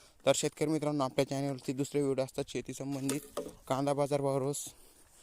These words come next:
सायंकाळी सात वाजता आपल्या चॅनलवरती येत असतात, त्यामुळे कांदा बाजार भाव आणि दुसरे व्हिडिओ पाहण्यासाठी चॅनलला सबस्क्राईब करा. तर शेतकरी मित्रांनो, वळूया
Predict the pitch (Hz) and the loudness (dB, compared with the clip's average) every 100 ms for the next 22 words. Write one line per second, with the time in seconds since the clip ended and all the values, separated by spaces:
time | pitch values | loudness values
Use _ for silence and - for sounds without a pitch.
0 | - - - 139 143 139 131 - 139 123 | -20 -10 0 2 2 2 0 2 0 0
1 | 127 123 131 127 135 143 147 127 - 131 | 2 2 2 -2 -2 2 2 2 0 0
2 | 127 131 131 139 - - - - 151 156 | 0 -2 -4 -6 -10 -20 -20 -4 0 0
3 | 131 - 131 135 135 131 135 131 135 - | 0 0 0 2 0 0 0 -2 -6 -6
4 | - 131 131 135 139 139 123 127 127 135 | -6 -4 -2 -2 0 0 -2 -4 -4 -4
5 | - 120 123 127 123 131 135 - - - | -6 -8 -4 -2 -2 -4 -4 -6 -4 0
6 | 120 - 113 - - - - - - - | -2 -2 -14 -16 -20 -20 -20 -20 -20 -20
7 | - - - 151 - 151 - 165 156 156 | -20 -20 -8 -6 -2 -2 0 0 2 2
8 | 147 156 143 147 143 139 | 2 2 2 4 4 2